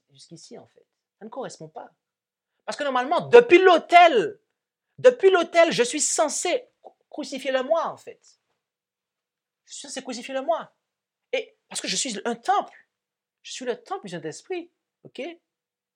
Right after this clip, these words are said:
Et rappelez-vous, en un Corinthiens six, on l'a peut-être pas lu, mais vous le connaissez. Votre corps est le temple du Saint-Esprit.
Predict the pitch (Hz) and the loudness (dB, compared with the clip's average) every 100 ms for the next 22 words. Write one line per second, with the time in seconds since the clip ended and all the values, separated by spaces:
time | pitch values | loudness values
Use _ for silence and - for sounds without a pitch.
0 | _ _ _ _ _ _ _ _ _ _ | _ _ _ _ _ _ _ _ _ _
1 | _ _ _ _ 143 143 151 185 220 359 | _ _ _ _ -12 -12 -10 -12 -12 -14
2 | 262 _ _ 151 147 147 135 131 143 - | -16 _ _ -18 -16 -16 -18 -16 -18 -18
3 | 262 - - - - 160 - 147 233 220 | -20 -20 -20 -18 -14 -12 -6 -6 -6 -8
4 | 156 131 151 143 147 - 277 269 _ _ | -8 -8 -12 -12 -16 -12 -12 -12 _ _
5 | _ _ _ _ _ _ _ _ _ _ | _ _ _ _ _ _ _ _ _ _
6 | _ _ _ _ _ _ _ - - 135 | _ _ _ _ _ _ _ -20 -20 -18
7 | - 240 262 - 151 139 139 _ 202 220 | -10 -10 -10 -12 -14 -14 -16 _ -20 -18
8 | 214 196 196 202 196 - 208 | -16 -18 -14 -16 -16 -20 -20